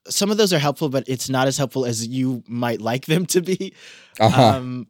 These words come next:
Speaker 1: but yeah, even just explaining those or, like, explaining throws, I think is good. Knockdown would be better 'cause that really creates space for you. There's, there's some stuff that, like,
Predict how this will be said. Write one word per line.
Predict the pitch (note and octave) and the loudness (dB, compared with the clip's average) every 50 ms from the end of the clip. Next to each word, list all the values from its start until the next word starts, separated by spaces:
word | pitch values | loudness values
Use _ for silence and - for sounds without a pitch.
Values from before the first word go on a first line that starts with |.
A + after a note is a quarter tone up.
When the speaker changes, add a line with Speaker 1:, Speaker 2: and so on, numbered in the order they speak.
| _ _ _ _ _ | _ _ _ _ _
Speaker 1:
but | - D#3 F#3 | -2 0 2
yeah, | F#3 C3+ | 2 2
even | C#3 D3+ E3 G#3 G3+ | 2 0 0 -2 -2
just | F#3+ G3 - | -2 0 0
explaining | F3 - - - - C#3+ C#3+ C#3 C3+ B2 G#2 | 0 -2 -2 -2 0 0 0 0 -2 -4 -4
those | A#2+ C3 C3+ C#3 C#3 C3+ A#2+ B2 | -2 -2 0 0 0 -2 -2 -4
or, | A#2+ A#2 | -6 -6
like, | A2+ A2 G#2 - - _ _ _ _ _ | -6 -8 -10 -14 -20 _ _ _ _ _
explaining | - B2+ - - - E3+ F3+ E3+ D#3 C3+ | -8 -6 -6 -4 -2 -2 -2 0 -2 -4
throws, | - - - A#2+ C3+ C#3+ D3 D#3 D#3+ D#3 D#3 D#3 D#3+ D3+ - - - - | -8 -10 -10 -4 -2 0 2 2 2 0 0 -2 -2 -2 -4 -6 -6 -6
I | C#3 C#3 | -6 -6
think | - - D3 B2+ | -4 -4 -4 -4
is | D3 B2 A#2 | -4 -6 -4
good. | - C#3+ C#3 C#3 C3+ B2+ | -2 -2 -2 0 -2 -4
Knockdown | B2+ B2 A#2 B2 C3 - - - D3+ C#3+ C#3+ C#3+ C#3+ C#3+ C#3+ D3 C#3+ C3+ - | -4 -2 -2 -2 -4 -6 -4 -2 -2 0 0 0 -2 -2 -4 -6 -8 -8 -6
would | C3 C#3 B2 | -6 -4 -2
be | C#3 C#3 | -2 0
better | B2 C#3 C3+ C3+ C#3+ D3 D3+ D3+ D3 - | 2 2 2 2 2 0 0 -2 -4 -6
'cause | - A#2 A2 | -8 -4 -2
that | C3 C3 C3 - _ _ - - _ _ _ | 0 -2 -2 -4 _ _ -20 -20 _ _ _
really | G2 G#2+ A2+ A#2 B2 B2+ B2 - - _ - | -6 -4 -2 -2 -2 -2 -4 -4 -10 _ -10
creates | - C#3 C3+ C3+ C3+ - | -4 -2 -2 -2 0 -2
space | - - C3+ C3+ C3+ - | -4 -2 -2 -2 -2 -2
for | - C#3 C3+ | -2 -2 -2
you. | C3+ C#3 C#3+ C#3+ C#3 - - - - - - | -2 0 -2 -2 -4 -8 -14 -20 -20 -4 0
There's, | E3+ F3 D#3 D3 | 0 0 0 2
there's | D3+ F#3 F3 - | 0 2 2 2
some | G3+ F#3 | 0 0
stuff | - - A3+ G#3+ | 0 -2 -2 -2
that, | - G#3 E3 | -2 -2 0
like, | E3 D#3 D3 - - | 0 -2 -4 -6 -14